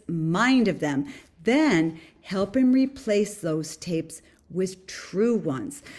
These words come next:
One of the best ways to help him do this is have him write down the specific tapes of the negative ones on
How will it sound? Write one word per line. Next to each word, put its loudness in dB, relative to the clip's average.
One 0
of 0
the -2
best -2
ways 2
to -8
help -6
him 4
do -2
this -10
is -2
have -2
him 0
write -2
down -2
the -6
specific -4
tapes -6
of -6
the -2
negative 2
ones -2
on -2